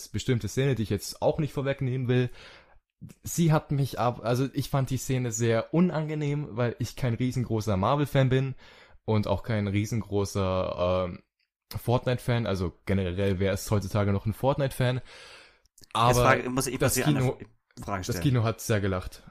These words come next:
Speaker 1: Ja, was?
Speaker 2: Ähm, ist Minecraft in dem Film?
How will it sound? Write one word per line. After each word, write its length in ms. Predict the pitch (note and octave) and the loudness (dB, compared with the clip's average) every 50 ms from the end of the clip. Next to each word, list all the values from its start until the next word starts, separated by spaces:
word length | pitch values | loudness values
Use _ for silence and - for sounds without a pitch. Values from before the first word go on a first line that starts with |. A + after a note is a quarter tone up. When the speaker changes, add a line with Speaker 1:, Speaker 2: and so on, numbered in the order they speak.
| - _ | -16 _
Speaker 1:
Ja, 200 | - A2+ B2+ C#3+ | -2 -2 -2 0
was? 200 | D3+ D3+ - - - - - - _ _ _ _ | -2 -4 -6 -8 -10 -16 -20 -20 _ _ _ _
Speaker 2:
Ähm, 540 | - A2 G#2 G#2 G#2 G2+ G2+ G2 G2 G2 - _ _ _ _ - | -8 -6 -4 -4 -4 -6 -6 -10 -12 -14 -18 _ _ _ _ -4
ist 180 | B2 B2 - - | -2 -2 0 -2
Minecraft 360 | G#2 G#2+ G#2 A2+ A2 G2+ - - | -2 -2 -2 -2 -4 -4 -4 -4
in 100 | A2+ A2+ | -4 -4
dem 120 | A2+ A2 | -4 -4
Film? 360 | - - B2+ A#2+ B2+ C3+ C#3 | -2 -2 -2 -2 -2 -4 -10